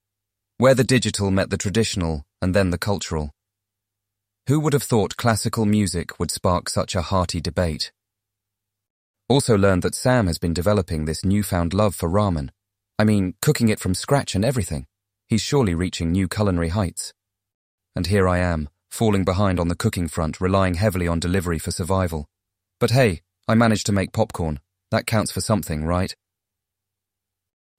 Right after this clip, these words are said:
Now this might seem like a deviation, but the more I ponder upon it,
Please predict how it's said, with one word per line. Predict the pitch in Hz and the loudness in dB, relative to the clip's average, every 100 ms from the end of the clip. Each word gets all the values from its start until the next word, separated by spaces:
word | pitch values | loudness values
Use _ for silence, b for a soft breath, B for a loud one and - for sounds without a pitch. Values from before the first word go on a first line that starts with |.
| _ 113 | _ 2
Now | 113 | 2
this | 123 - | 2 2
might | 117 - | 0 0
seem | - 131 117 | 0 0 2
like | 90 85 | 2 0
a | |
deviation, | 87 95 95 101 107 92 80 71 _ _ _ | -2 -2 0 0 0 -2 -4 -6 _ _ _
but | 117 | -2
the | 120 | 4
more | 120 127 | 6 6
I | 113 | 4
ponder | - 131 120 98 | 2 0 2 0
upon | - 95 | 0 -2
it, | 85 - | -2 -6